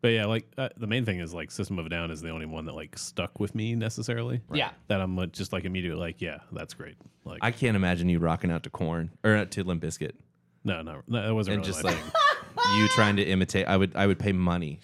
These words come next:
Speaker 3: to hear you, your best impression of Fred Durst.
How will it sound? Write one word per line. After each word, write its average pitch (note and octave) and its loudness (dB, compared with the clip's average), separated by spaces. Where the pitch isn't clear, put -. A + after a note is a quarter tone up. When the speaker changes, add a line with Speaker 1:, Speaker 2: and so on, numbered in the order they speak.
Speaker 3:
to - -4
hear F2 -2
you, E2 -2
your F2 -4
best E2 -4
impression D#2+ -4
of D#2+ -4
Fred E2 -4
Durst. - -8